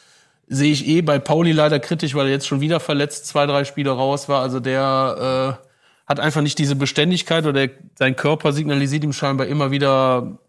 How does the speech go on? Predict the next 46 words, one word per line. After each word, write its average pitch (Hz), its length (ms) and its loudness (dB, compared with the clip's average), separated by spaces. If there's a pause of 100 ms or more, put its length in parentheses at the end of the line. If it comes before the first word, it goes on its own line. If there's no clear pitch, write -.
(140)
das 131 200 -2
ist 143 140 -4
grad 147 440 0
nix 156 260 -4
oder 127 180 0
nicht 135 180 -2
immer 127 300 0
durchgehend 143 400 0
auf 135 100 -2
dem 143 180 0
Niveau. 135 440 2
Und 117 340 -2
Bakatukanda 131 680 0
tut's, 135 260 -6
glaub 127 160 0
ich, 117 100 -6
gut 139 220 -4
daran, 127 220 2
wenn 123 120 0
er 120 240 -2 (400)
ein 123 60 -6
zweites 135 400 0
Jahr 123 100 2
jetzt - 440 -4
durchspielt 127 420 -2
in 123 100 0
Österreich. 117 580 -2
Deswegen 139 480 0
wär 143 120 4
ich 139 160 -4
auch 139 160 2
für - 120 -6
diese 127 600 0 (680)
Özcan-Martel-Lösung, 147 1600 2
wenn 139 160 0
das 143 160 0
in 143 140 -2
irgendeiner 139 340 0
Form 131 240 -2
darstellbar 135 580 0
wäre, 127 720 -2
wär 127 100 0
das 127 160 -2
so 135 80 -4
meine 127 360 -2
favorisierte. 127 800 -6